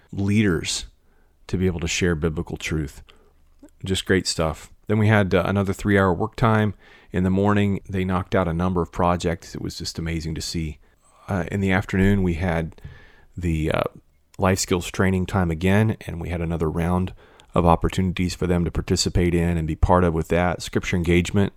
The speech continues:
again, and then another time of worship. Brother Jim Stroop was with us again and shared another just really riveting story,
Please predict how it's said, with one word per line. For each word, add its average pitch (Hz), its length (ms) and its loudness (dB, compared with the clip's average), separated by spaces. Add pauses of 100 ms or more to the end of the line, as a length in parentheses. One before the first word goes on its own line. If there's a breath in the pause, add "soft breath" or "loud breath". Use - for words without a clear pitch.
(120)
again, 92 420 0 (580 loud breath)
and 82 240 0
then 85 220 4
another 85 260 0
time 90 200 0
of 85 80 2
worship. - 480 0
Brother 82 360 2 (680 soft breath)
Jim 92 220 2
Stroop - 340 0
was - 280 -8
with - 200 -2
us 82 220 -4
again 85 440 -2 (680 soft breath)
and 80 340 -4
shared 82 300 0
another 80 540 -2
just - 300 -6 (720)
really 82 440 -2
riveting 85 500 -2
story, 82 560 -2